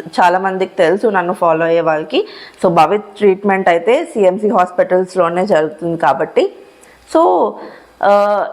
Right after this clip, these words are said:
ఏమన్నారంటే డాక్టర్స్, అంటే నార్మల్గా వాళ్ళకి కొన్ని యాసిడ్స్, సోడియం, పొటాషియం ఇలా కొన్ని ఉంటాయన్నమాట. So అవన్నీ టెస్ట్ ప్రతిసారి వెళ్ళిన టూ మంత్స్కి వెళ్తే టూ మంత్స్కి టెస్ట్ చేస్తారు, త్రీ మంత్స్కి, ఫోర్ మంత్స్కి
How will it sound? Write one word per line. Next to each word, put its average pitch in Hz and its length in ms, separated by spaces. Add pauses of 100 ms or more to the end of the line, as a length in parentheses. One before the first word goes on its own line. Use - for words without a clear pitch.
(160)
ఏమన్నారంటే 240 680
డాక్టర్స్, 220 880 (600)
అంటే 247 460
నార్మల్గా 247 600
వాళ్ళకి 233 460
కొన్ని 233 500 (160)
యాసిడ్స్, 208 680
సోడియం, 202 400
పొటాషియం 196 500
ఇలా 190 240
కొన్ని 185 480
ఉంటాయన్నమాట. 190 760 (460)
So 226 40
అవన్నీ 180 440
టెస్ట్ 233 640
ప్రతిసారి 208 600
వెళ్ళిన 208 480 (160)
టూ 233 100
మంత్స్కి 233 340
వెళ్తే 214 180
టూ 208 160
మంత్స్కి 208 340
టెస్ట్ 214 300
చేస్తారు, 214 400
త్రీ 196 220
మంత్స్కి, 190 440
ఫోర్ 180 300
మంత్స్కి 185 340